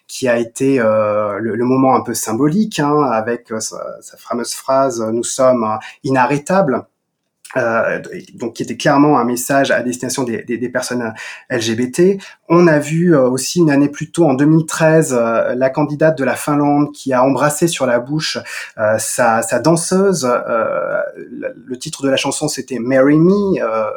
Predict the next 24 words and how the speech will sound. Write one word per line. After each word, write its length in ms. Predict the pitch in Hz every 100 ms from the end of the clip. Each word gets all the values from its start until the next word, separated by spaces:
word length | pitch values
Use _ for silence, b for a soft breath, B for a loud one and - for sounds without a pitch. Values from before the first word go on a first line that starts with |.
| -
donc 200 | 120 117
Épouse-moi. 640 | 127 - 156 156 160 180 190 B B -
Donc 160 | 113 -
là, 160 | 135
il 80 | 127
était 300 | 113 - 127
question, 300 | 127 120 135
avant 260 | 131 123 127
même 400 | 143 156 156 143
que 160 | -
la 300 | 147 131 117
Finlande, 760 | 110 139 131 131 135 123 110 107 B B B -
euh, 180 | 98 95
ne, 180 | 98 92
ne 300 | 95 _ 95
vote, 380 | 107 139 - 120
euh, 180 | 104
le, 160 | 101 101 - -
le 100 | 113
mariage 360 | 117 113 113 -
pour 160 | -
tous, 400 | - 151 156 -
euh, 200 | 113 107 - - - - - - - -
que 440 | - 50 - -